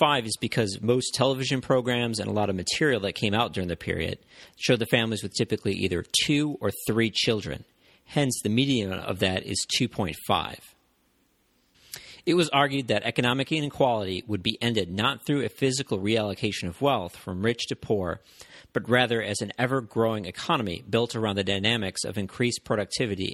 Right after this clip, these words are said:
and mass purchasing power, which would expand the overall pie without reducing the size of any portion. The new suburbs were a landscape of mass consumption. Between nineteen forty-seven and nineteen fifty-three, the suburban population increased by forty-three percent.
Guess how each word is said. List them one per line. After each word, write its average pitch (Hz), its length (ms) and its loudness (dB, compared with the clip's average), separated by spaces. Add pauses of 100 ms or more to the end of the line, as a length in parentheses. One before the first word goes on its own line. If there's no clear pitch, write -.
and 92 160 -4
mass 104 280 0 (100)
purchasing 107 440 -4
power, 85 380 -4 (420)
which 113 180 -2
would 107 160 2
expand 117 580 2
the 120 100 -2
overall 107 440 0
pie 120 420 2
without 101 400 2
reducing 117 480 -2
the 92 80 -2
size 95 420 0
of 95 140 -8
any 104 220 0
portion. - 560 -4 (1040)
The 127 80 4
new 170 100 6
suburbs 131 540 0
were 107 80 2
a 101 40 2
landscape 113 480 0
of 98 140 -10
mass 101 260 2
consumption. - 540 -6 (100)
Between 104 300 -2
nineteen 127 320 2
forty-seven 113 640 -2
and 90 120 -4
nineteen 117 320 0
fifty-three, 107 600 -2 (380)
the - 80 -6
suburban 123 460 2
population 120 560 2
increased 92 520 -2
by 85 140 2
forty-three 98 480 -2
percent. - 400 -2